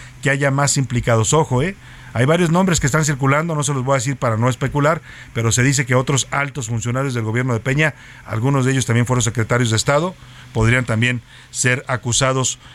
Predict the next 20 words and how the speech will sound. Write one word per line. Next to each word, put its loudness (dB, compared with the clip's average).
por 2
haber 0
participado -2
en 0
este, 0
pues, 0
en 4
estas 0
irregularidades 0
del -2
caso -2
Ayotzinapa 0
y 0
en -2
la -2
llamada 2
verdad -2
histórica. -2
Eso 0
sí, -2